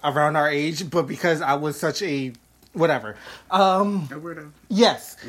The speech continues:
Speaker 1: That I used to watch the Nickelodeon shows iCarly and Victorious.
Speaker 2: I watched Victorious.
Speaker 1: Okay, so you know Ari-, Ariana Grande was from the show Victorious.
Speaker 2: Yeah.
Speaker 1: And, um, the one that played, uh, Sam.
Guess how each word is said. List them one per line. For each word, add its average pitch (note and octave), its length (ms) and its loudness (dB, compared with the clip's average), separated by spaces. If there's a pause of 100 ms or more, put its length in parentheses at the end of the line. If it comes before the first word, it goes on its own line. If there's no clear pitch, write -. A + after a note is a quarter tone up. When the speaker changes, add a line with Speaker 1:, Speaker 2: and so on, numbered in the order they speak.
(160)
Speaker 1:
That G3 240 6
I F#3+ 100 6
used A#3+ 280 4
to A3 100 6
watch G3+ 420 0 (280)
the F#3 120 2
Nickelodeon E3 560 0
shows C#3+ 480 -2 (120)
iCarly F3 640 2 (520)
and F#3+ 340 0
Victorious. G#3 800 -2 (760)
Speaker 2:
I G#3 60 -14
watched C4 260 -12
Victorious. E3+ 420 -18
Speaker 1:
Okay, G3+ 320 0
so G3 180 0
you E3+ 140 -2
know F#3+ 140 4
Ari-, G#3 380 0
Ariana G3+ 480 -2
Grande E3 380 -2
was D#3+ 120 -6
from E3 260 -2
the E3 60 -8
show E3 220 0
Victorious. D3 680 -4
Speaker 2:
Yeah. C3+ 60 -16 (480)
Speaker 1:
And, D#3+ 500 -2
um, D3+ 640 -2 (160)
the D3+ 140 0
one F#3 260 0
that G3 160 -2
played, F3 500 -2
uh, D3 600 0
Sam. C3 580 -4